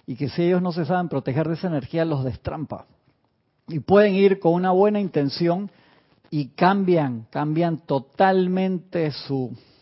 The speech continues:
plan, su recorrido por las influencias, no solo que tienen en su círculo cero y de toda la gente que está a su alrededor, sino del pensamiento del país. Por eso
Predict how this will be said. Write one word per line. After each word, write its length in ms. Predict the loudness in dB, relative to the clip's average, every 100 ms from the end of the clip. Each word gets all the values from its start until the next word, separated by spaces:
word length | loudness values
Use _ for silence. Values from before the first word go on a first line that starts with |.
| _ _ _ _ _ _ _ _ _ _ _ _ -4
plan, 540 | 0 2 0 -4 -8
su 180 | -6 -2
recorrido 540 | 0 -2 -2 2 2
por 160 | 4 4
las 140 | 4
influencias, 920 | 2 -2 0 2 2 2 2 2 0 -8 _ _ _ _ _ _ _ -8
no 240 | 0 0
solo 280 | 2 0 2
que 80 | 0
tienen 240 | 0 0
en 80 | -2
su 100 | -2
círculo 400 | -2 0 0 2
cero 380 | 2 2 2 -6 _ _ _ _ _ _ _ _ 0
y 80 |
de 140 | 2 2
toda 180 | 2 2
la 100 | 2
gente 300 | 0 -4 -4
que 80 |
está 360 | -4 0 0 0 _ _ _ _ _
a 140 | -4 -4
su 160 | 2
alrededor, 680 | 0 2 0 2 2 2 -2 _ _ _ _ _ _ _ _ _ -20 -4
sino 320 | 0 2 4
del 160 | 4 2
pensamiento 840 | 0 0 -2 -2 -2 -2 -2 0
del 100 | 0
país. 340 | -2 -2 -2 -2
Por 160 | 0
eso 420 | 0 2 0 -2